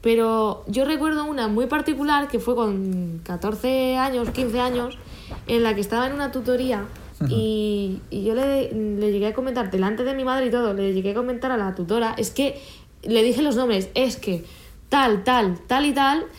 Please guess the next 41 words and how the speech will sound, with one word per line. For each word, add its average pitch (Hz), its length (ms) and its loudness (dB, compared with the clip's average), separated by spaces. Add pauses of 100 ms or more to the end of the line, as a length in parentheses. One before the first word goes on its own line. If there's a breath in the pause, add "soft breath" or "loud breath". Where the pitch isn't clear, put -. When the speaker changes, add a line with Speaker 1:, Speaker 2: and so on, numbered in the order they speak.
(240 loud breath)
Speaker 1:
no 269 360 0
paran 320 460 4
de 254 100 0
meterse 262 540 2
conmigo 277 680 2
y 220 120 0
ya 233 140 4
me 339 140 -2
cansan", 349 560 0
Speaker 2:
Sí. 190 60 -4
Speaker 1:
no 233 100 -2
sé 226 160 0
qué. 359 300 0 (160 loud breath)
Se - 120 0
lo 202 120 4
llegué 180 180 2
a 294 60 2
decir, 370 500 2 (180 loud breath)
porque 196 140 0
estaba 233 300 0
Speaker 2:
Sí. - 60 -2 (580 loud breath)
Speaker 1:
eran 190 220 2
de 247 60 2
esos 247 140 0
momentos 277 260 -4
en 392 80 2
los 311 100 -2
que 233 100 -2
digo, 202 180 2
"Mira, 208 300 0
estoy - 200 -2
harta 208 320 0
de 294 100 -2
que - 80 -8
todos 202 320 0
los 226 100 0
días 269 200 -2
que 180 120 -8
vaya 208 160 0
a - 20 -4
clase, 294 340 -2